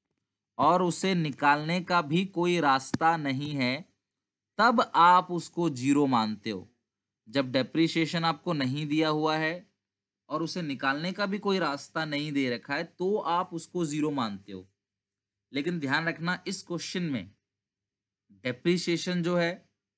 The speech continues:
इस क्वेश्चन में डेप्रिसिएशन नहीं दिया लेकिन उसे निकालने का तरीका है। पता है क्या, आप एक चीज नोटिस करना, ग्रॉस डोमेस्टिक कैपिटल फॉर्मेशन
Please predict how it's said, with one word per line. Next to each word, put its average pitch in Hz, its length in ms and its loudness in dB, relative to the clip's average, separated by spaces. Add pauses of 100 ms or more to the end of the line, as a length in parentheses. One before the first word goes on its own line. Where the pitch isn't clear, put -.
इस 127 300 -12
क्वेश्चन 131 380 -8
में 123 220 -4 (840)
डेप्रिसिएशन 165 760 -4 (380)
नहीं 147 240 -2
दिया 170 180 0
लेकिन 185 220 -4
उसे 190 140 -6
निकालने 156 500 0
का 226 140 0
तरीका 180 420 0
है। 107 160 -4 (160)
पता 131 140 -6
है 214 80 -4
क्या, 190 220 -4 (640)
आप 175 180 2
एक 202 100 -4
चीज 233 140 0
नोटिस 208 300 0
करना, 127 380 -6 (1200)
ग्रॉस 170 380 2
डोमेस्टिक 190 560 -2
कैपिटल 185 320 0
फॉर्मेशन 185 640 -4